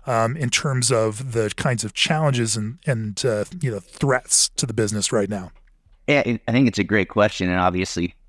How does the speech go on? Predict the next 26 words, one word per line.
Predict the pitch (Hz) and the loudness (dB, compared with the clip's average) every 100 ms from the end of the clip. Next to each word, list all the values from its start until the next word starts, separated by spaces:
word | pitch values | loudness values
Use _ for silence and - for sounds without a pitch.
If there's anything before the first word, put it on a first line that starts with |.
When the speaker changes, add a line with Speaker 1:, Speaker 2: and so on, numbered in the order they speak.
| - - | -14 -6
Speaker 2:
the | 85 | -6
question | - 90 - 90 | 0 -2 2 0
we | 87 | 4
all | 90 87 | 2 2
wish | 85 | -2
we | 82 | 0
had | 87 82 | 0 0
the | 76 | 0
answer | 92 95 - | 0 0 -4
to. | - 80 87 90 | -4 -2 0 -2
Um, | 80 85 82 80 - | 0 0 0 -2 -4
but | 85 | -2
that, | 92 85 - | 0 0 0
that | 95 90 - - | 0 0 -4 -4
I | 92 | -2
think | - 98 | 0 0
the | 87 | -2
threats, | - 95 110 107 - - - _ - - - - - | 0 2 4 2 0 -12 -20 _ -20 -20 -20 -20 -18
a | 101 | -4
couple | 143 147 | -2 2
of | 143 | 2
the | 104 | 2
big | 104 101 | 2 2
ones | 104 98 - | 2 0 -2
that | 87 | -4
we're | 87 98 104 | 0 0 0